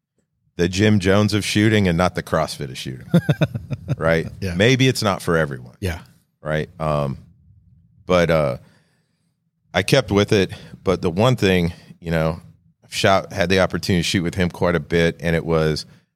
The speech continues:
Speaker 1: "Yeah, I'll go out. I get it. You've gotta, gotta put something out. I want the content to be," most of the <laughs> stuff I put out is, is more funny and not serious, and
Speaker 2: Yeah.
Speaker 1: I've started to get a little bit more, um, you know, pointed in the training part of it.
Speaker 2: Mm-hmm.
Speaker 1: Um,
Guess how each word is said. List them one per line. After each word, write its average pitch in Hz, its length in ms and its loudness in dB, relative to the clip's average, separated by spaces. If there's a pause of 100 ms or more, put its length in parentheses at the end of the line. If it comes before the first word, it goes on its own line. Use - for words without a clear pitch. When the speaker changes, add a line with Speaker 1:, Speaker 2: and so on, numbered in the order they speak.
(280)
Speaker 1:
"Yeah, 101 140 -2
I'll 85 80 2
go 110 240 0
out. 98 220 2
I 90 80 0
get 92 180 -2
it. 92 60 2
You've 82 200 -4
gotta, 82 380 0 (1080)
gotta 110 200 2
put 110 180 -2
something 98 360 0
out. 87 100 2
I 87 100 4
want 98 280 0
the 95 100 -2
content 85 540 -6
to - 80 -6
be," 80 360 -2
most 113 360 2
of 110 120 0
the 107 100 2
<laughs> - 80 -2
stuff - 280 -2
I 95 80 0
put 92 240 -2
out 90 200 0
is, 82 200 -4 (100)
is 85 300 -6 (880)
more 90 220 2
funny 90 400 2
and 85 100 2
not 87 200 0
serious, 87 580 0
and 85 100 -2
Speaker 2:
Yeah. 80 80 2
Speaker 1:
I've 78 100 -4 (280)
started 90 480 0
to 85 80 -4
get 82 320 0
a 85 80 0
little 85 260 2
bit 78 180 -4
more, 80 340 2
um, 73 260 0 (440)
you 85 80 -8
know, 80 100 0
pointed 85 420 0
in 80 120 2
the 76 80 -2
training 80 340 0
part 78 240 -2
of 76 160 0
it. 76 180 -2
Speaker 2:
Mm-hmm. 87 540 -8
Speaker 1:
Um, 78 360 -2